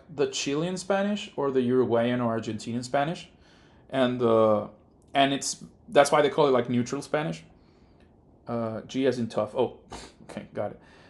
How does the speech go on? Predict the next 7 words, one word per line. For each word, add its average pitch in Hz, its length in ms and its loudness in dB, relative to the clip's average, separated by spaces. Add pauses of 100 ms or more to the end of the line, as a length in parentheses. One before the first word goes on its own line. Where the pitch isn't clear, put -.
(240)
Uh, 107 440 2 (1600)
and 117 540 -4 (360)
the 123 200 2
idea 127 320 8
is, 120 420 6 (920)
for - 160 6
example, 120 600 4